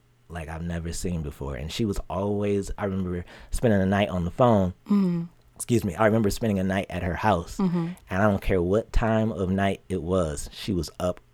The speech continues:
Speaker 1: on the phone praying for somebody.
Speaker 2: Mm.
Speaker 1: Two, three, four o'clock in the morning,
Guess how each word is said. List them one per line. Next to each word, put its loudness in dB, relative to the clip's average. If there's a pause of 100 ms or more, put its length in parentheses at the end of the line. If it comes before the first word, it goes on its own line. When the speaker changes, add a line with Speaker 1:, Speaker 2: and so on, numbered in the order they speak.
Speaker 1:
on -2
the -8
phone -4
praying -2
for -16
somebody. -14
Speaker 2:
Mm. -2 (340)
Speaker 1:
Two, 0
three, 0
four 0
o'clock -2
in -4
the 0
morning, 0